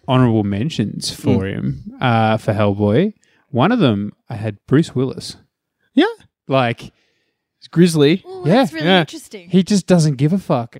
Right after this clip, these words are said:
Speaker 2: <laughs>
Speaker 1: And I can picture him, like, in this specific type of Hellboy.
Speaker 2: Yeah.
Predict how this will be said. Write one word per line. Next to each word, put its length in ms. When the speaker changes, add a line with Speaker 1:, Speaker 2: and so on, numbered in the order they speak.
Speaker 2:
<laughs> 360
Speaker 1:
And 140
I 80
can 160
picture 380
him, 260
like, 260
in 220
this 180
specific 720
type 260
of 140
Hellboy. 600
Speaker 2:
Yeah. 360